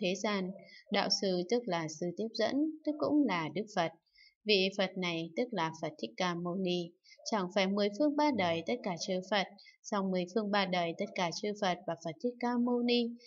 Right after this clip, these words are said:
đều cứu hộ các thế gian, cứu tất cả các chúng sinh ra khỏi biển khổ,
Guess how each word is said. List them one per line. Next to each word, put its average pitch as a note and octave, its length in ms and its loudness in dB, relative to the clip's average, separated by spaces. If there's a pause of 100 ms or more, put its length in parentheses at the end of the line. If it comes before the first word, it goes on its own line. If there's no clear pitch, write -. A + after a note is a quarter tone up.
(160)
đều F#3+ 300 6 (120)
cứu B3+ 360 2
hộ G3 380 4
các A3+ 200 -2
thế G#3+ 160 0
gian, G#3+ 320 0 (360)
cứu A3 420 2
tất C#4 200 2
cả F3+ 280 0
các A3+ 160 -4
chúng A3+ 180 0 (120)
sinh C#4+ 160 4
ra C#4+ 120 0 (120)
khỏi E3+ 220 -2
biển E3+ 300 -4
khổ, F3 300 2